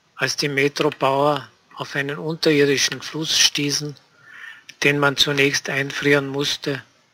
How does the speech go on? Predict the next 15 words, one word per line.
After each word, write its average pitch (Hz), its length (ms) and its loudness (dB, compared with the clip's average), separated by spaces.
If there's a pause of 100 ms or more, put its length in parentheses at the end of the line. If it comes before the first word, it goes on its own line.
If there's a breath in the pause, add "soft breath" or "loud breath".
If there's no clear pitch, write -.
(480)
und 135 140 -12 (100)
dann 143 140 4
einen 135 320 2
neuen 135 400 0
Tunnel 151 380 -2
graben 131 440 0
für - 140 -8
die 135 100 -6
Metro, 131 560 -4 (840)
tiefer 147 600 2 (360)
und 139 120 -4
ein 131 220 2
wenig 139 380 -2
als 131 260 -2
Umgehung. 131 640 -4